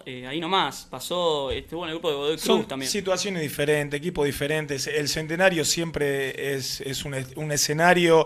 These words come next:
Speaker 2: eh, donde la localía se ejerce. El día veintiséis de febrero Vélez va a estar jugando en el Centenario, donde esperamos que también toda la gente que pueda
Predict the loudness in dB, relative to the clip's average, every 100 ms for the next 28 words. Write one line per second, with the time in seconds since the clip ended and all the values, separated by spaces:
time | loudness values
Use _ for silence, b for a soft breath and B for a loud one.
0 | B B B -10 -8 -6 -4 -4 -2 0
1 | 0 0 -4 -6 -8 -2 2 4 6 6
2 | 8 6 6 2 6 8 8 6 4 4
3 | B B B -4 2 6 8 8 6 6
4 | 8 8 8 6 6 8 8 6 4 2
5 | -2 2 4 4 2 0 0 0 2 4
6 | 6 6 6 2 2 0 -2 0 2 2
7 | -2 -4 -2 0 -2 -4 2 2 2 -2
8 | -2 0 4 6 8 6